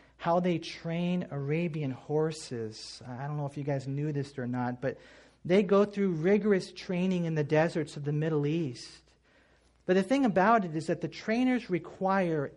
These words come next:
absolute obedience from the horses.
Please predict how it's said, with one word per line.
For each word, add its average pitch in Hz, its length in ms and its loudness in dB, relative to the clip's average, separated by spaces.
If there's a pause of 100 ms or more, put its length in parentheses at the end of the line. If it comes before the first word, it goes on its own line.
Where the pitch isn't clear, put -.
(120)
absolute 190 880 -2
obedience 156 1080 -2
from 151 160 -6
the 147 120 -2
horses. - 960 -6